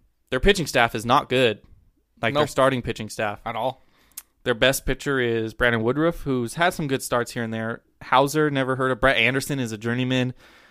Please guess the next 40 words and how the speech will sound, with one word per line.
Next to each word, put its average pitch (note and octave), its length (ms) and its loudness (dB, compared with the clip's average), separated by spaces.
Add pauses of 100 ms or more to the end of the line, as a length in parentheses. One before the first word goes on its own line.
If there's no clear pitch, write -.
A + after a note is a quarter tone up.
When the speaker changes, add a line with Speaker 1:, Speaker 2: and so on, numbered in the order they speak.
(480)
Speaker 1:
Lindblom, D3 540 2
never B2+ 200 0
heard B2+ 140 0
of B2+ 60 0
him. B2+ 120 -4
Eric D#3 240 2
Lauer's C#3 460 2 (120)
a A2+ 340 -2 (320)
guy B2 160 2
on B2 100 0
the, A#2 80 -8 (120)
that A#2 120 2
was A#2+ 160 0
on C3 60 -6
the B2 60 -4
Padres. A#2+ 500 -4 (160)
Terrible F3 340 8
numbers C#3+ 320 2
overall. B2+ 300 2
Not C3+ 180 -2
terrible, G#2+ 320 -4
but A2 140 -8
bad B2+ 220 4
numbers D3 280 0
overall. A#2+ 500 2 (360)
Really F#3+ 240 8
good B2+ 120 4
against G#2+ 220 -4
the G#2 40 -16
Dodgers. G#2+ 300 -2
It A2+ 60 -2
would A#2 120 0
always C3 180 -2
piss - 260 -2
me A2 80 -6
off. G#2 320 -6 (340)
<laughs> F#4 60 -4 (480)
Um, G#2+ 600 0 (1300)
I B2 100 -8
mean A2+ 400 -6